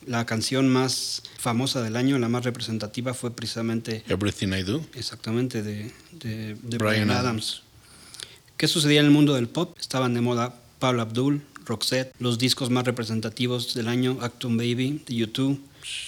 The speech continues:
Speaker 1: Blood Sugar Sex Magik de los Red Hot Chili Peppers y el Out of Time de R E M.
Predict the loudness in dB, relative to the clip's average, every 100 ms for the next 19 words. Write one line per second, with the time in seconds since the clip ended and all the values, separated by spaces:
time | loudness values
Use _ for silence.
0 | -8 -2 -2 -2 -4 -4 -4 -4 -4 0
1 | 0 0 -2 -4 -6 -4 -6 -8 -12 -20
2 | -20 -20 -10 -4 -4 -4 -8 -6 -4 0
3 | 0 0 -2 -4 -8 -16 -20 -20 -20 -20
4 | -4 -2 0 -4 -2 -2 0 -4 -4 0
5 | 2 0 0 0 0 0